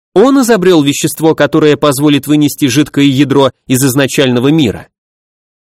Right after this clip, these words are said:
«Правда, что вы встречаетесь с певицей Чоу Хэй? Вам бросил вызов Жёлтый из клоунов. Как вы ответите?» «У вас роман с Мирославой из Синдиката?»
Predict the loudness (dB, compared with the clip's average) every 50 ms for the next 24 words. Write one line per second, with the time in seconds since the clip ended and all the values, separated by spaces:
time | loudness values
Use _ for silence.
0 | _ _ -2 0 0 0 0 0 -2 -4 -4 -2 -2 -2 -2 -2 -2 -4 -4 -6
1 | -6 -6 -6 -4 -4 -2 -2 -2 -2 -2 -4 -6 -6 -6 -8 _ -6 -4 -2 -4
2 | -4 -4 -2 -2 -2 -2 -2 -2 0 2 2 2 0 0 0 0 0 0 -2 -2
3 | -6 -10 _ _ _ _ _ _ _ _ _ _ _ _ _ _ _ _ -6 -4
4 | -2 -2 0 0 0 0 0 0 0 0 0 2 2 2 2 0 -2 -2 0 0
5 | 0 0 0 0 -2 -2 -2 -4 -4 -2 0 0 2 2 0 -2 -4 -8 -16 _
6 | _ _ -4 -4 -4 -2 -2 -2 -2 0 -2 -2 -2 -2 -2 -6 -14 -14 -14 -16
7 | -16 _ _ _ _ _ _ _ _ _ _ _ _ _ _ _ -8 -4 -2 -2
8 | -2 -2 0 0 0 2 2 0 0 0 0 -2 0 0 0 -2 -2 -2 -2 0
9 | 0 0 -2 -2 -2 -2 -2 -2 0 -2 -4 -4 -2 -4 -4 -4 -8 -12 -12 _